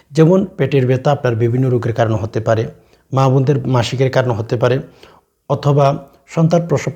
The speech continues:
হওয়ার পরে ব্যথা হতে পারে। মোট কথা, আপনার পেটের মধ্যে যে সমস্ত ব্যথা রয়েছে,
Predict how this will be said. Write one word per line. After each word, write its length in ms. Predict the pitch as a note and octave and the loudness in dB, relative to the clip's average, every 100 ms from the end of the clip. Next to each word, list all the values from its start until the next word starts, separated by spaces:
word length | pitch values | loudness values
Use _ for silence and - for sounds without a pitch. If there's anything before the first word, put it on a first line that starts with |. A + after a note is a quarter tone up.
| - | -2
হওয়ার 180 | D3 C3+ | 0 0
পরে 320 | C3+ B2+ F3+ - _ _ _ - A2 | 0 0 -2 -8 _ _ _ -10 0
ব্যথা 260 | B2 C3 | 2 2
হতে 260 | A#2 A2 A2+ | 0 -4 -6
পারে। 260 | G#2 E2+ - _ _ - _ C#3+ | -8 -12 -16 _ _ -20 _ 0
মোট 220 | E3 E3 | 0 2
কথা, 460 | E3 E3 F#3 F#3 - | -2 2 4 4 2
আপনার 340 | C#3 C#3 C#3+ B2+ | -4 -2 -4 -2
পেটের 300 | C3+ D3 C3 | -2 -2 0
মধ্যে 280 | C3+ B2+ | -2 0
যে 140 | D3+ C#3+ | 0 0
সমস্ত 420 | - D#3+ E3 - | 0 -2 -2 -2
ব্যথা 460 | D3+ B2+ A#2 D3+ C#3 | 2 2 2 2 2
রয়েছে, 540 | B2+ C3 - - | 2 0 -2 -2